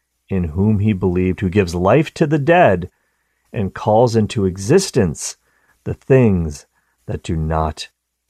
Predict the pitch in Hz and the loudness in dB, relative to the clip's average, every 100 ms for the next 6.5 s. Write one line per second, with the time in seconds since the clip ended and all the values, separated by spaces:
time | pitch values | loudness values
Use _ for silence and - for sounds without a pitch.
0 | _ 101 87 95 82 - - - _ _ | _ -12 -12 -10 -12 -12 -18 -20 _ _
1 | _ _ _ _ _ - 110 107 123 143 | _ _ _ _ _ -2 0 2 2 0
2 | - 127 110 90 - 95 90 107 98 87 | 2 2 4 2 2 -2 2 2 2 0
3 | - 104 92 87 85 82 78 80 - _ | 0 -2 0 -2 -2 -2 -4 -8 -18 _
4 | _ _ - - 101 101 95 - 95 90 | _ _ -20 -10 -2 0 -2 0 0 0
5 | 85 82 90 87 80 80 85 - 95 82 | -4 -2 0 0 -2 -4 -8 -4 -4 -4
6 | 80 - 120 90 | -6 -2 0 0